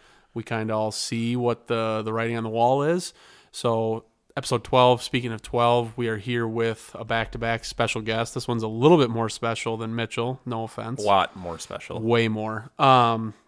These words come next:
Speaker 1: so Aaron's not been on the show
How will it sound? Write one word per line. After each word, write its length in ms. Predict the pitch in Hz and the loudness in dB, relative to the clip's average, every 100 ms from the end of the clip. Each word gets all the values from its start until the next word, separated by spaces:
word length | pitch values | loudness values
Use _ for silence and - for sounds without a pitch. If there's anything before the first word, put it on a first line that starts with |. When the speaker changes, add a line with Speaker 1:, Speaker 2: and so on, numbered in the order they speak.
| _ _ _ _ _ - | _ _ _ _ _ -16
Speaker 1:
so 600 | - - 117 117 117 117 - _ _ _ _ | -8 -4 -2 0 -2 -4 -10 _ _ _ _
Aaron's 440 | 120 117 110 - - - | -2 0 -2 -6 -12 -8
not 440 | 120 110 147 - | -4 -4 -6 -8
been 120 | 120 | -6
on 200 | 110 117 | -4 -2
the 80 | 120 | -4
show 360 | 113 120 117 | -4 -2 -2